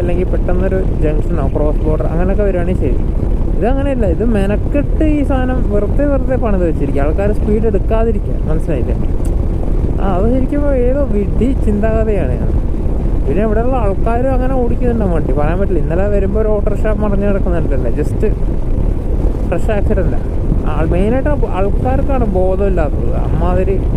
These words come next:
ഡ്രൈവിങ്. അതാണ് പ്രശ്നം അവിടെയാണ്. മനുഷ്യന്മാർ മര്യാദയ്ക്ക് ഉപയോഗിച്ച് കഴിഞ്ഞാൽ, ഇപ്പൊ ഇത് കണ്ടില്ലേ, ജാർഖണ്ഡാണ്, ഇവിടെയൊന്നും അങ്ങനത്തെ ഒരു പ്രശ്നമില്ല. ഇവര് റോഡ് അങ്ങനെ ഉണ്ടാക്കി വെച്ചിട്ടുണ്ട്.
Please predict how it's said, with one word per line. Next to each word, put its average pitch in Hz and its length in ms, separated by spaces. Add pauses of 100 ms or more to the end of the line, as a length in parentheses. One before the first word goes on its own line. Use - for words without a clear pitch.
ഡ്രൈവിങ്. 135 500 (1200)
അതാണ് 160 340
പ്രശ്നം - 380
അവിടെയാണ്. 233 340 (220)
മനുഷ്യന്മാർ - 680
മര്യാദയ്ക്ക് 214 400
ഉപയോഗിച്ച് 202 320
കഴിഞ്ഞാൽ, 180 320 (240)
ഇപ്പൊ - 200
ഇത് 196 100
കണ്ടില്ലേ, 139 320
ജാർഖണ്ഡാണ്, 180 600
ഇവിടെയൊന്നും 208 360 (540)
അങ്ങനത്തെ 214 280
ഒരു 226 100
പ്രശ്നമില്ല. 208 380 (200)
ഇവര് 180 220 (200)
റോഡ് 190 240
അങ്ങനെ 214 240
ഉണ്ടാക്കി 202 320
വെച്ചിട്ടുണ്ട്. 208 520